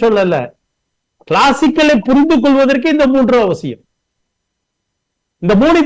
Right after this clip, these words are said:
தெரியும் போது தான் கிளாசிக்கல் புரிய ஆரம்பிக்கும். ஏன்னு சொன்னா இது சோசியோ சைக்காலஜியை பத்தி பேசுறது, கான்டெம்பரரி சயின்ஸை பத்தி பேசுறது, நாம அன்றாட வாழ்க்கையில பத்தி வாழ்க்கையோட ஒன்றி இருக்கிறது. இந்த கிளாசிக்கல் எல்லாம்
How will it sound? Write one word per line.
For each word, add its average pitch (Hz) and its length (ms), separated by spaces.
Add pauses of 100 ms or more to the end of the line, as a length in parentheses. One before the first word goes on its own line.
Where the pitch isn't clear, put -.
தெரியும் 254 220
போது 226 120
தான் 262 160
கிளாசிக்கல் 285 460
புரிய 208 220
ஆரம்பிக்கும். 139 320 (520)
ஏன்னு 285 220
சொன்னா 214 200 (520)
இது 196 120 (120)
சோசியோ 302 340 (100)
சைக்காலஜியை 220 560
பத்தி 196 240
பேசுறது, 131 360 (380)
கான்டெம்பரரி 269 800 (100)
சயின்ஸை 247 400
பத்தி 196 160 (100)
பேசுறது, 123 420 (1200)
நாம 247 320
அன்றாட 277 320 (140)
வாழ்க்கையில 247 420 (120)
பத்தி 254 240 (380)
வாழ்க்கையோட 262 540 (120)
ஒன்றி 233 320
இருக்கிறது. 139 340 (580)
இந்த 220 200
கிளாசிக்கல் 269 580
எல்லாம் 214 220